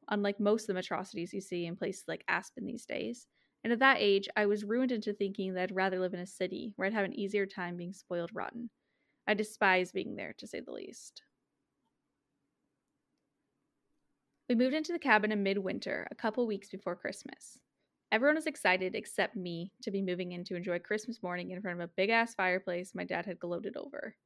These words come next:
Amelia, my little sister, was six at the time, and she was elated that Santa would have such an easy entry point. Our old house didn't even have a chimney. Looking back, the first day was an omen,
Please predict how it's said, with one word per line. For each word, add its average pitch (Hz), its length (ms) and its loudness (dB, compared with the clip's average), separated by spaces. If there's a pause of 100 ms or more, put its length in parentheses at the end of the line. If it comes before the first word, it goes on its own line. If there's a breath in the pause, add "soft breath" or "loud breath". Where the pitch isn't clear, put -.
(920)
Amelia, 240 500 6
my 214 120 4
little 208 240 2
sister, 180 480 -2
was 196 180 -6
six - 220 -6
at 180 100 -12
the 190 60 -12
time, - 480 -8
and 214 80 -2
she 220 160 -4
was 208 180 2
elated 185 520 -2
that 185 140 -4
Santa 175 240 -4
would 180 120 -6
have 185 120 -4
such 220 220 -6
an 226 180 -6
easy 233 360 -2
entry 190 280 -6 (120)
point. - 400 -10 (340)
Our 208 100 4
old 226 180 4
house 185 200 0
didn't - 140 -8
even 196 160 -6
have 180 200 -2
a - 40 -10
chimney. - 460 -10 (840)
Looking 269 260 2
back, 202 340 6
the 202 80 -2
first 208 360 -2
day 185 100 0
was 175 160 -6
an - 100 -10
omen, - 420 -8